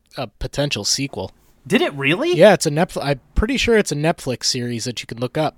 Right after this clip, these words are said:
Speaker 2: Wow, no shit. Yeah, I, th-, I, I looked it up. It made a lot of money. A lot of these movies make money that I didn't expect to, but whatever.
Speaker 1: Well, I mean, you know, these are definitely kids' movies, and,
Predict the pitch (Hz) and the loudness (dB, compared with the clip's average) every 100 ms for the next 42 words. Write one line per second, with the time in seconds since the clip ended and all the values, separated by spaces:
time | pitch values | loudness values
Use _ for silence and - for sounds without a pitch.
0 | _ - - - 143 190 208 139 175 156 | _ -18 -12 -6 -2 0 0 0 -2 -2
1 | 185 180 139 196 139 - 135 135 143 139 | -4 -2 0 2 0 -2 2 2 4 6
2 | 170 151 220 - 196 208 135 151 160 160 | 6 4 0 4 4 4 2 0 2 2
3 | 117 123 190 107 110 165 320 233 135 143 | 0 -2 -4 -4 0 2 2 -2 -2 -2
4 | 135 123 143 131 131 135 120 117 120 143 | 0 0 -4 -4 -4 -4 -4 -4 -2 -4
5 | 127 - - - - 233 156 131 123 131 | -4 -6 -4 -4 -2 0 0 0 -6 -8
6 | 180 139 120 135 262 269 262 277 302 294 | -6 -4 -2 8 12 12 10 4 2 0
7 | 311 277 254 220 208 - - 233 214 226 | -2 0 4 6 4 -4 -2 0 2 0
8 | 147 185 185 185 170 156 - - 170 135 | 4 4 4 2 0 0 -4 -2 0 -2
9 | 135 156 156 151 165 147 147 139 139 143 | -2 0 0 0 -2 0 -2 -2 -4 -6
10 | 131 | -10